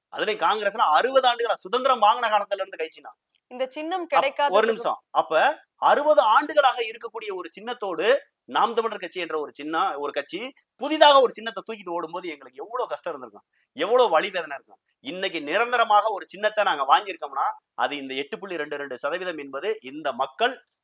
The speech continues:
Speaker 1: தமிழ் தேசியத்தின் மீதும் தேசிய தலைவர் பிரபாகரன் மீதும் நாம் தமிழர் கட்சி மீதும் வச்ச நம்பிக்கை தான் இந்த எட்டு புள்ளி ரெண்டு ரெண்டு சதவீத வாக்கு. அந்த வாக்கு சதவீதம் தான் எங்களுக்கு ஒரு நிரந்தர சின்னத்தை கொடுத்திருக்கு.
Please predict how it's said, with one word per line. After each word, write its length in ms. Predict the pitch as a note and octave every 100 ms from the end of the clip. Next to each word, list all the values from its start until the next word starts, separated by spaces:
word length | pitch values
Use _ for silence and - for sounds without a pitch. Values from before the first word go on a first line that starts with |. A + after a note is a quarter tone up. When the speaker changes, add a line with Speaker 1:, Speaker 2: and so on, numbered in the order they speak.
| _
Speaker 1:
தமிழ் 220 | E3+ A3+
தேசியத்தின் 440 | C4 C4+ B3 G#3 G3+
மீதும் 240 | F#3+ A#3
தேசிய 240 | F#3+ G3+ G3
தலைவர் 300 | F#3+ F3 D3+
பிரபாகரன் 480 | D#3 G3 F#3+ F3+ E3+
மீதும் 320 | D3+ G3+ B3 _ _
நாம் 300 | B2 D#3 A3+
தமிழர் 220 | A3+ G3+
கட்சி 240 | F3 E3 E3
மீதும் 220 | E3+ G3
வச்ச 200 | D#3 C#3+
நம்பிக்கை 400 | C#3 F3+ A3 G3
தான் 140 | A3 -
இந்த 160 | D#3+ C#3
எட்டு 220 | C#3 E3
புள்ளி 180 | D#3+ C#3
ரெண்டு 160 | C3+
ரெண்டு 200 | B2+ A#2+
சதவீத 300 | B2+ B2+ A#2
வாக்கு. 380 | A2 D3+ A#3 C4+ _ _
அந்த 360 | A#2 D3 E3 C#3+
வாக்கு 380 | D3 A#3 B3+
சதவீதம் 360 | G#3+ F#3 F3 D#3
தான் 100 | A3
எங்களுக்கு 320 | E3 D3 C#3 B2+
ஒரு 100 | A#2+
நிரந்தர 320 | C3+ E3 C#3
சின்னத்தை 280 | D#3+ E3+ C#3
கொடுத்திருக்கு. 360 | C3 A#2+ C3+